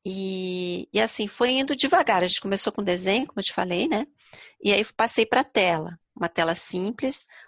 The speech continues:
onde eu pinto, né? Eu tenho, eu fico na minha sala, né? No computador, pego a minha te-, a, o cavalete, a tela igual a, a elas, né? O tamanho igual que elas têm, é,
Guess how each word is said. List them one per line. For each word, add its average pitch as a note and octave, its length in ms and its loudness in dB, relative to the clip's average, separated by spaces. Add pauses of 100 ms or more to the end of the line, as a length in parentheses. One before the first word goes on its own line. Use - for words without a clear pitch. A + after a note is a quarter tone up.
onde G3+ 300 2
eu G3+ 180 6 (180)
pinto, C4 460 0 (200)
né? G3+ 180 2
Eu G3+ 100 2
tenho, G3+ 440 2
eu F#3+ 80 -4
fico - 260 -8
na G3 100 -2
minha F#3+ 180 -4
sala, G3 560 0
né? A3 320 -4 (120)
No G3 60 -16
computador, F#3 680 -4 (600)
pego F#3+ 220 2
a - 20 0
minha G3+ 220 2
te-, F3+ 520 0
a, F3+ 240 -2
o - 80 -10
cavalete, F#3 800 -2
a G#3 100 0
tela E3+ 480 0 (120)
igual F#3+ 440 2
a, A#3 140 2 (180)
a F3+ 160 0
elas, G3 480 -2
né? F#3 240 -10 (140)
O - 80 -20
tamanho F3 440 -4
igual F#3 320 0
que - 120 -6
elas F#3 460 -8
têm, E3 380 -6 (720)
é, F#3+ 300 -2